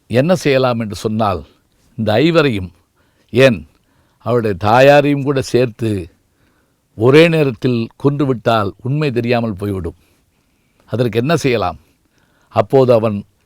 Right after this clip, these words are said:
மிகச்சரியான ஒரு யோசனை செய்தான். எப்படி தன்னுடைய மைத்ரனாகிய திருதராஷ்டிரனுடைய மனதிலும்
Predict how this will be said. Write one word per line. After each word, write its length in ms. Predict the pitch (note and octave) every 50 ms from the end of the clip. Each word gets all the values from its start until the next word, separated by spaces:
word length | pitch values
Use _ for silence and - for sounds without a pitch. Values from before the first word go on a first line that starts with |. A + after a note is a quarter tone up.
| _ _ -
மிகச்சரியான 680 | G2 G#2+ G#2+ E3 D3 - E3 D#3+ D#3 D#3 D#3+ E3 E3 E3
ஒரு 140 | D3+ C3 B2
யோசனை 360 | C3 C#3 C3 - B2+ A#2+ A2
செய்தான். 380 | - A2 G#2+ F#2+ G2 F#2 E2 - _ _ _ _ _ _ _ _ _ _ _ _ _ _ -
எப்படி 600 | - A#2 A2 - - D#3 D3+ D3+ C#3 B2 A2 - _ _ _ _ _ _ _ _ _ _ _ _ _ _ -
தன்னுடைய 720 | - B2 C3 C3+ B2+ B2+ B2 A#2+ A#2 A2+ G#2+ G2+ G2 F#2+ - _ _ _ _ _ _ _ _ _ _ _ -
மைத்ரனாகிய 1040 | A2 A#2+ C#3+ D#3+ C3+ - D#3+ E3 D#3 D3+ C#3+ C3 - - C3 B2 A#2 A2+ A2+ G#2+ G2+ - _ _ _ _ _ _ _ _ _ _ _ _ _ _ _ _ _ _ _ -
திருதராஷ்டிரனுடைய 760 | A2 B2+ C#3 D3 E3+ F#3 F3+ F3 - - E3 D#3+ D3+ D3 C#3+ C3
மனதிலும் 540 | B2+ C3 C3+ B2+ C3+ C#3 C3 C3 C3+ C3